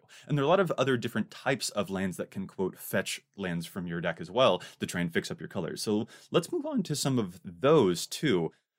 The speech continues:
For example, there's the slow fetches. These are like fetch lands, but they themselves enter the battlefield tapped. I'm thinking cards like Rocky Tar Pit, Mountain Valley, stuff like that. They can also sacrifice. They don't require a life payment, but they sacrifice to go find a basic land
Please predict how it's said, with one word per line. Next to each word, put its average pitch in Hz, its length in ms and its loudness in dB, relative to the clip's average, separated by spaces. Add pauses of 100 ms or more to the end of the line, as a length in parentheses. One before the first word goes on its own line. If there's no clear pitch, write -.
(120)
For 147 160 2
example, 151 420 2
there's 123 340 4
the 120 200 0
slow 104 760 4
fetches. - 680 -4
These 127 260 0
are 131 80 2
like 160 240 0
fetch - 240 -2
lands, 87 220 -6
but 98 240 0
they 120 140 4
themselves 117 640 2
enter 104 180 -4
the 90 80 -4
battlefield 90 380 0
tapped. - 320 0
I'm 85 100 -8
thinking 85 340 -10
cards 82 280 -4
like 78 180 -12
Rocky 82 240 -8
Tar 147 320 2
Pit, 147 360 0 (220)
Mountain 120 440 2
Valley, 107 420 2
stuff - 320 -6
like 90 200 -4
that. 87 260 0 (260)
They 135 120 4
can 143 120 -2
also 143 380 0
sacrifice. 107 540 0
They 104 100 0
don't 98 180 -4
require 87 340 -6
a 82 60 -4
life 123 260 2
payment, 82 300 -10
but 92 80 -10
they 85 80 -10
sacrifice 110 380 -4
to - 80 -14
go 101 100 -4
find 104 540 -4
a 95 140 -6
basic 90 380 -8
land 87 380 -8